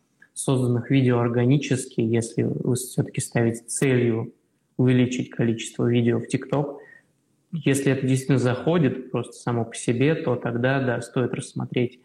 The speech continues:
Тем более не стоит, э, опять же, по своему опыту скажу, что не стоит ориентироваться на дату выхода релиза. Порой, э, виральность трека именно набирается через неделю, две, три после релиза.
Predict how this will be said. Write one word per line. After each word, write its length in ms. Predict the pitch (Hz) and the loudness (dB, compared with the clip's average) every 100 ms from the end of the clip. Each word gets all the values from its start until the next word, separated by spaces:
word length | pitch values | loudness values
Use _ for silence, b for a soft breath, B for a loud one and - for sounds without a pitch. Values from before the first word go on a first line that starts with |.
| B B B | B B B
Тем 340 | - 175 185 | 0 2 4
более 520 | 143 151 135 123 117 117 | 4 4 4 2 0 -2
не 280 | 127 151 | -2 0
стоит, 600 | 156 - 147 151 147 151 - | -2 -4 0 2 0 -4 -4
э, 540 | 127 127 123 123 120 120 135 - - 233 190 | -2 0 -2 -2 -4 -8 -10 -14 -16 -12 -6
опять 260 | 127 131 | -2 0
же, 80 | 117 | -2
по 120 | - | -4
своему 480 | - 135 131 135 123 | -6 2 4 4 2
опыту 320 | 123 135 - | -2 -4 -6
скажу, 260 | 123 - 123 | -6 -4 -4
что 140 | - | 0
не 180 | 127 147 | 2 4
стоит 380 | 147 151 147 143 | 2 0 0 0
ориентироваться 580 | 123 123 151 143 135 131 | -2 0 2 2 2 -6
на 120 | 120 | -8
дату 300 | 123 135 135 | -4 -4 -4
выхода 380 | 123 131 131 127 | -6 -6 -6 -4
релиза. 540 | 127 135 147 120 117 - b b b b - | 2 4 4 2 -4 -8 b b b b -4
Порой, 640 | 127 135 151 170 160 - | 0 2 2 0 -4 -8
э, 40 | 135 127 123 123 120 123 120 | -6 -4 -4 -4 -6 -8 -2
виральность 560 | 139 139 139 127 - | 0 2 0 -2 -6
трека 360 | - 135 147 139 | -4 -2 -2 -2
именно 280 | 123 123 123 | -4 -4 -6
набирается 880 | 120 120 127 131 131 - - 123 120 | -6 -2 2 2 0 -2 -4 -2 -2
через 260 | - 135 123 | 0 2 4
неделю, 580 | 127 117 135 143 131 117 | 2 4 4 4 2 0
две, 300 | 117 120 127 | 0 0 -2
три 300 | - 127 123 | -4 -2 -2
после 420 | 131 123 127 123 | -4 -8 -4 -2
релиза. 600 | 120 131 170 151 120 | 2 2 4 2 0